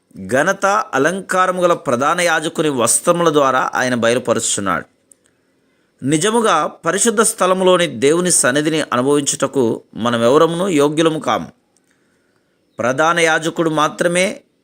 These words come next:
సంవత్సరమునకు ఒక్కసారే దేవుణ్ణి కలుసుకొనుటకు అతి పరిశుద్ధ స్థలంలోనికి వెళ్ళును.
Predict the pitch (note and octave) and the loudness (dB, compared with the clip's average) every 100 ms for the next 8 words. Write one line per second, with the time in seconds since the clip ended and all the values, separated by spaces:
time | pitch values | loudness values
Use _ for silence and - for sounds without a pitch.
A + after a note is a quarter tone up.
0 | _ - - D3+ F#3 G3+ - G3+ G3 G3 | _ -4 -2 0 2 2 2 0 0 0
1 | F#3 C3+ - F#3+ G3 F#3 F3+ - - _ | 2 2 0 0 2 0 0 -4 -10 _
2 | _ F2+ F#2 A#2+ D#3 F3 E3+ D#3+ - C#3+ | _ -18 -4 0 2 2 0 -2 -2 0
3 | D#3 D#3 D#3 D3 C#3+ - C#3+ F3+ _ _ | 0 0 0 0 -2 -2 -2 -4 _ _
4 | _ _ _ B2+ C#3+ F#3+ F3+ F3 F#3 E3 | _ _ _ -6 -4 -4 -2 -2 -2 -2
5 | F3 - D3 D3+ D3+ C#3 C3+ C3 A2+ G2 | -2 0 0 2 2 2 0 -2 -2 -2
6 | D2+ | -8